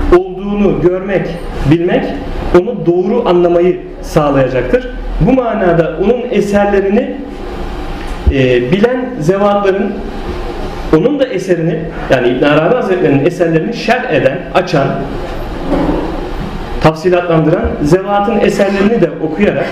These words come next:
faydalanarak İbn Arabi'yi anlamak daha doğru olacaktır. Biz de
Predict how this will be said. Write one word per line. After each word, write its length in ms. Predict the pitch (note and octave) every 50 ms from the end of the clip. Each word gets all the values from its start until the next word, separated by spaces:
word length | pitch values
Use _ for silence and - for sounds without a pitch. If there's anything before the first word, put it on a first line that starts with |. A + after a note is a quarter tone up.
| - -
faydalanarak 600 | D3+ D3 D3+ D#3 D#3 E3 F#3 F#3 D#3+ F#3 A#3+ - - - - - - -
İbn 160 | G3 G#3 -
Arabi'yi 400 | G#3 F#3+ F#3 F#3 F3 E3+ E3+ F3+
anlamak 380 | F3 F#3 F3+ F3+ F3+ G#3+ A#3 A3+ - - - F3 D#3+
daha 360 | F#3 F#3 G3+ G#3+ - - - - - - - - - - - - - D3+
doğru 300 | D#3+ F3+ F3 F3+ F3+ -
olacaktır. 600 | F3+ F3+ F3 E3 E3 E3 D#3+ - - - - - - - - - - - - - - - -
Biz 220 | F3 C4 C4 G#3
de 180 | G#3 G#3 G#3+